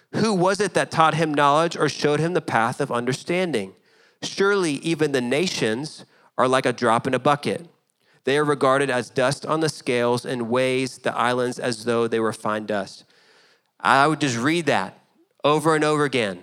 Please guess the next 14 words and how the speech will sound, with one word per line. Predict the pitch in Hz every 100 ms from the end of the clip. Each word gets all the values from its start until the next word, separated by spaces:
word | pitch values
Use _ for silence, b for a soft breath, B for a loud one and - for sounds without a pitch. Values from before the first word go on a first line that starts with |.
| -
I |
was | 123
like, | 135 135
"This | 139
doesn't | - 170 185 190
solve | - 160 170 151
my | 151
problem, | 123 - 120 139 185 226 190
but | 135
it | 139 -
puts | 165 -
it | 143
in | 135
perspective." | 127 - - 113 - 98 -